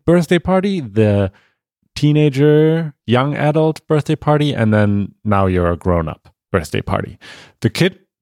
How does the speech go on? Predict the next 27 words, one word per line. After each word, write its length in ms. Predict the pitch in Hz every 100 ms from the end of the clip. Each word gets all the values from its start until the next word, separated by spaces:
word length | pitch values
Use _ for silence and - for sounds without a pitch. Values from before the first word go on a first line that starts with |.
| -
birthday 300 | 196 - 180
party 280 | 170 170 160
is, 120 | 110
like, 140 | 110
a 40 | 107
whole 400 | - 135 123 104
thing 500 | - - 123 101 98
in 160 | 95
Germany 520 | 87 92 90 92 113
where 280 | 117 98 92
we 120 | 90
take 200 | 95 110
it 100 | 95
very 300 | 82 104 117
seriously 640 | 110 117 107 104 110 107 107
and 360 | 98 92 90 - - - _ _ _ _ _ -
parents 720 | - 117 107 104 101 - - - _ _ _ _ _ _ _ -
really 340 | 113 127 113
go 220 | 110 110 104
out 200 | 107 107
of 100 | 95
their 140 | 98
way 280 | 95 101 98
to 140 | -
organize 540 | - 101 101 98 95 95
it. 260 | 98 92
And 260 | 95 87